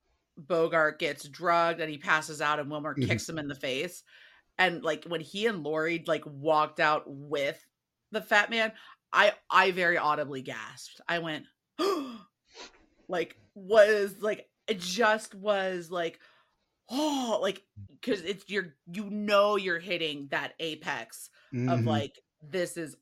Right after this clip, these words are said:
Speaker 1: really hitting the fan right now. And you just don't, it's one of those movies too, like,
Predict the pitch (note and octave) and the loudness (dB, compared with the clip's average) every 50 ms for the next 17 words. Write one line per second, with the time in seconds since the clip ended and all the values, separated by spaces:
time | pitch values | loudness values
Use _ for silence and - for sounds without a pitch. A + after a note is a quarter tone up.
0 | _ _ - D3+ D3+ D3 D3 D3 D3 D3+ E3 D3+ C#3+ C#3 C#3 C#3 C3+ C#3+ C#3+ C3+ | _ _ -20 -20 -18 -16 -16 -12 -8 -6 -6 -6 -6 -6 -8 -10 -10 -10 -10 -10
1 | C3+ C3+ A#2 - - - G2+ C2+ D2 D2+ E2+ F#2+ A#2 A#2 G#2+ F#2 - - - F2 | -10 -12 -14 -14 -14 -12 -10 -10 -10 -10 -10 -10 -10 -10 -10 -10 -10 -10 -10 -10
2 | D#2 C2+ C#2 C2 - _ - C#3+ D#3 D3 C#3 C3+ C3 G#2+ A2 D3 - _ _ _ | -10 -10 -12 -14 -14 _ -6 -6 -4 -4 -4 -6 -8 -10 -12 -16 -18 _ _ _
3 | _ _ _ _ _ _ _ _ _ _ _ _ _ - F#3 F3 F#3 F3 D#3 D#3 | _ _ _ _ _ _ _ _ _ _ _ _ _ -14 -8 -6 -6 -6 -6 -8
4 | - - F3+ - - G3+ F#3+ - F#3+ F#3+ G3+ A3+ C4+ C4 A#3 F#3 G#3 A3 G#3 F#3 | -4 -2 -2 0 0 -2 -4 -4 -2 0 2 2 4 2 2 0 -2 -6 -6 -6
5 | - A3+ G#3 F#3+ F3+ | -4 -2 -2 -2 -2